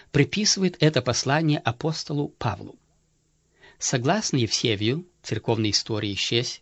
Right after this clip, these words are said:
четырнадцать два четыре, Климент Александрийский в сочинении «Гипотепусес» так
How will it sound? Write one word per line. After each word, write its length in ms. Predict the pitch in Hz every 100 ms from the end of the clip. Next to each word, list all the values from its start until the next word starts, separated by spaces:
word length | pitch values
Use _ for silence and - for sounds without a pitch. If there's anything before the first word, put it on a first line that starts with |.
| -
четырнадцать 760 | - - 120 123 107 107 - - -
два 300 | 113 101 101
четыре, 480 | - - 110 101 - - _ - _ - - -
Климент 420 | 139 156 208 185
Александрийский 920 | 127 - 117 107 139 151 - 147 156 - _ - -
в 80 | -
сочинении 880 | 175 160 143 127 123 123 123 123 - _ _ _ _ _
«Гипотепусес» 1400 | - 123 123 147 143 127 - - 131 127 156 156 - - _ _
так 380 | - 139 -